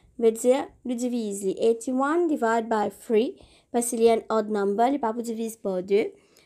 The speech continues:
Quatre-vingt-un divise par, par trois, ça fait vingt-sept. Vingt-sept divise par trois, ça fait neuf. Neuf divise par trois, ça fait trois. Et trois divise par trois,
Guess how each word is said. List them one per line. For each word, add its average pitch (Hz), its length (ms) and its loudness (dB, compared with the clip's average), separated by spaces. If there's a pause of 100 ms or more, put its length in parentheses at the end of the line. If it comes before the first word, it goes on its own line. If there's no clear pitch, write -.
(120)
Quatre-vingt-un 277 680 0
divise 294 420 0
par, 233 380 2 (340)
par 214 260 0
trois, 202 320 -8 (160)
ça - 260 -6
fait 196 260 -6
vingt-sept. 196 580 -2 (720)
Vingt-sept 277 680 0 (100)
divise 285 460 -2
par 220 340 0
trois, - 380 -6 (200)
ça - 200 -8
fait 202 220 -4
neuf. 208 340 -2 (600)
Neuf 262 400 0 (160)
divise 254 420 -6
par 208 260 -2
trois, 196 340 -6 (140)
ça 214 220 -10
fait 196 180 -8
trois. 254 440 -2
Et 220 120 -6
trois 262 320 -2
divise 262 380 -4
par 208 260 -6
trois, 262 360 -6